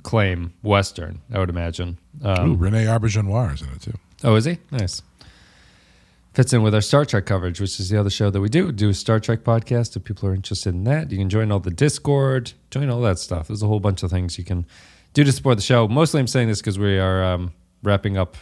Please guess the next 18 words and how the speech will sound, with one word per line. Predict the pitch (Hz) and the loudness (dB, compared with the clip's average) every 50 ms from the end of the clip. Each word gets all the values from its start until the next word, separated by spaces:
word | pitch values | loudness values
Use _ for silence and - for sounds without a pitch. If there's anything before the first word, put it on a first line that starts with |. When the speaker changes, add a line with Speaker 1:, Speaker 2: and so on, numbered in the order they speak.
| - _ _ | -20 _ _
Speaker 1:
this | - 107 104 - | -2 -2 -2 -2
show, | - 95 87 80 82 82 82 92 | -2 -4 -2 -2 -4 -6 -6 -6
and | 95 92 85 82 | -6 -6 -6 -6
the | - 95 92 87 | -4 -4 -4 -4
Something | 85 - 101 92 - 92 87 | -2 -2 -4 -4 -2 -4 -4
Pretty | - 95 92 92 | -2 -2 -2 -2
podcast | - 95 87 85 - - 92 85 - - | -2 -2 -2 -2 -2 -4 -4 -4 -4 -6
is | 90 | -8
gonna | 87 92 90 87 | -6 -4 -4 -2
be | 87 87 | -2 -2
ending | 90 90 90 85 85 | -2 -4 -4 -4 -6
in | 82 | -6
a | 82 80 | -6 -6
couple | - 85 - 87 85 | -6 -6 -6 -6 -6
episodes | 82 - - - - 87 87 85 - | -8 -8 -8 -8 -6 -6 -6 -6 -6
when | 90 87 82 | -6 -6 -6
the | 82 | -4
movie. | 85 95 113 120 113 120 120 113 107 | -2 -2 -2 -2 0 -2 -2 -4 -4